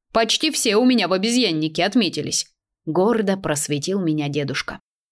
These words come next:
Я прыснула от смеха, взяла деда под локоток, и мы гордо отправились навстречу мажору. Макар, завидев нас, тут же вышел из машины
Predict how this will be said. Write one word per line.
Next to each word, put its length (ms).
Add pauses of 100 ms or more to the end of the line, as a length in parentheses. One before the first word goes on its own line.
(480)
Я 280
прыснула 560
от 100
смеха, 460 (140)
взяла 400
деда 280
под 200
локоток, 540 (280)
и 140
мы 180
гордо 480
отправились 640
навстречу 520
мажору. 540 (540)
Макар, 380
завидев 520
нас, 260
тут 220
же 140
вышел 360
из 140
машины 480